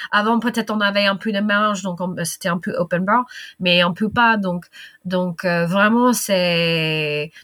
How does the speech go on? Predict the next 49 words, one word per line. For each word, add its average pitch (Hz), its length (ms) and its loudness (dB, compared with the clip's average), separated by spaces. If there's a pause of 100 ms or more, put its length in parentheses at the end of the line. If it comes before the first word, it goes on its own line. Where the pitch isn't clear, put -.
non, 311 100 0
je, 208 140 0 (320)
honnêtement, 233 360 2 (100)
je, 190 140 0
même, 262 280 2
je 240 120 2
préfère 226 440 -2
qu'il 196 220 -2
reste 170 440 -2 (200)
<laughs> 294 200 -2
parce 208 280 0
que, 175 300 2
euh, 165 1080 -2 (640)
euh, 143 200 -2
j'ai 170 360 -2
eu, 226 220 2
euh, 165 480 2 (340)
il 190 160 -2
y 196 120 0
a, 185 260 4
euh, 170 200 -4 (680)
quelques 254 340 0
années, 208 300 0
j'avais 185 400 0
une 175 100 -2
personne 196 340 -2
qui 226 160 -4
m'a 170 140 -2
dit, 202 320 -4
euh, « 160 240 2
Merci, 202 540 -2 (280)
euh, 147 600 0
que 196 120 -4
je 175 120 -2
travaille 180 460 0
avec, 175 340 0
euh, 143 340 0
l'assurance. » 180 560 -2
Même 302 180 2
ça, 359 160 2
c'était 294 280 0
avant 226 260 2
quand 214 180 -4
j'étais 180 220 -4
à - 80 2
Algérie. 175 380 -2
C'est 170 180 -6
juste 175 200 -6
dit, « 202 180 -4